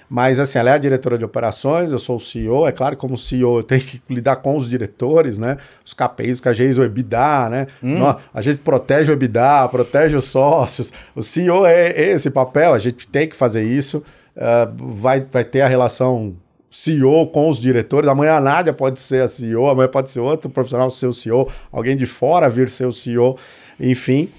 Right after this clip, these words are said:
Speaker 1: né, eu não sou eterno, eu estou C E O, como qualquer C E O de qualquer empresa. A gente
Speaker 2: Uhum.
Speaker 1: tenta fa-, dirigir, liderar ali, apontar pra onde a gente crê, junto com a boa equipe, né? Consegue fazer um trabalho, não tem C E O.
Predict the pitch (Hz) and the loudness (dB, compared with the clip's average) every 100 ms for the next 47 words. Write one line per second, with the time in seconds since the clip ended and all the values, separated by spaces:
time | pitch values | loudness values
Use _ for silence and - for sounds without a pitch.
0 | _ - 120 135 123 - 123 - 131 139 | _ -2 0 2 0 0 0 2 2 2
1 | 131 - 151 175 175 - 135 123 127 220 | -2 -2 0 0 0 -4 0 2 2 0
2 | 139 - 131 127 120 - 135 143 - 123 | -4 -4 -4 0 -2 0 -2 -2 -4 -2
3 | 120 117 117 - 113 104 104 110 139 160 | -2 -2 -6 -4 -4 -4 -4 0 0 0
4 | 107 110 131 120 117 127 120 98 95 _ | -4 -4 -2 0 2 2 2 0 -8 _
5 | _ _ _ - 120 123 113 117 135 107 | _ _ _ -4 -2 0 -2 0 0 2
6 | 120 127 127 123 117 120 127 120 131 - | 0 0 0 2 2 2 0 2 0 0
7 | 139 104 - 123 139 139 _ - 113 117 | -2 -2 -2 0 0 -6 _ -6 -2 -2
8 | 117 107 113 107 104 110 - 113 95 _ | -2 -4 -2 -2 -4 -6 -8 -8 -8 _
9 | _ _ _ _ _ _ _ 127 117 160 | _ _ _ _ _ _ _ 0 4 4
10 | 117 110 143 139 - 127 120 120 131 - | 2 -2 -4 -6 -6 -4 -4 -4 -6 -6
11 | - 147 151 123 117 139 120 110 - - | -6 -6 -2 -2 0 -4 -6 -10 -20 -20
12 | - 113 - 127 123 117 110 113 107 104 | -12 -10 -6 -8 -6 -6 -6 -4 -2 0
13 | 131 120 113 120 123 143 135 123 123 123 | 0 -2 -8 -10 -6 -6 -6 -4 0 -2